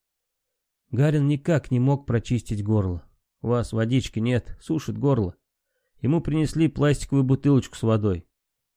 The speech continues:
«Если вы не против, я спою песню, которую очень любил мой дедушка, и мы её часто пели вместе». В толпе похлопали. Гарин без всякой задней мысли запел. «Я по свету немало хаживал,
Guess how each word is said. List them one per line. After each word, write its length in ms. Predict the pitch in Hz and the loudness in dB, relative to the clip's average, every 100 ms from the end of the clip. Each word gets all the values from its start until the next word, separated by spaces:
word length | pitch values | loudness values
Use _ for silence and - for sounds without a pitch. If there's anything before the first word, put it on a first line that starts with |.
| _ _ _ | _ _ _
«Если 340 | - 139 127 143 | -4 -2 -2 -2
вы 120 | 147 | 0
не 120 | 147 | 0
против, 420 | 135 165 156 - | 0 0 0 -2
я 160 | 131 135 | 0 0
спою 360 | - 139 139 123 | 0 2 2 2
песню, 420 | 151 147 - 117 | 2 2 0 -2
которую 340 | 123 131 127 | -2 0 0
очень 220 | 127 131 | 0 0
любил 340 | 123 123 135 127 | 0 2 4 4
мой 200 | 127 123 | 2 2
дедушка, 560 | 127 143 98 - - - _ _ _ | 2 2 0 -6 -20 -20 _ _ _
и 120 | - 127 | -2 2
мы 140 | 139 | 4
её 160 | 139 123 | 2 2
часто 420 | - 156 110 - | 2 0 0 0
пели 240 | 139 120 | 2 4
вместе». 580 | 110 127 120 - - 92 _ _ _ _ _ _ _ | 4 4 2 0 -6 -12 _ _ _ _ _ _ _
В 120 | - | -4
толпе 360 | 107 104 135 123 | -2 0 2 0
похлопали. 760 | - 107 - 120 107 101 87 - _ _ _ _ _ _ | 0 -2 2 2 2 -2 -6 -10 _ _ _ _ _ _
Гарин 340 | 110 151 165 139 | 2 4 4 2
без 140 | 135 | 2
всякой 380 | - 165 - 131 | 2 0 2 0
задней 380 | 143 147 127 135 | 2 2 4 4
мысли 300 | 151 127 120 | 4 2 2
запел. 500 | 135 135 131 110 90 - _ _ _ _ _ | 2 4 2 2 0 -12 _ _ _ _ _
«Я 200 | - 101 | -6 -4
по 160 | - 107 | -2 -4
свету 420 | - 120 127 120 | 0 0 2 0
немало 500 | 107 110 147 156 139 | 0 2 2 2 0
хаживал, 720 | - 131 131 110 110 101 90 | 0 2 2 2 0 0 -4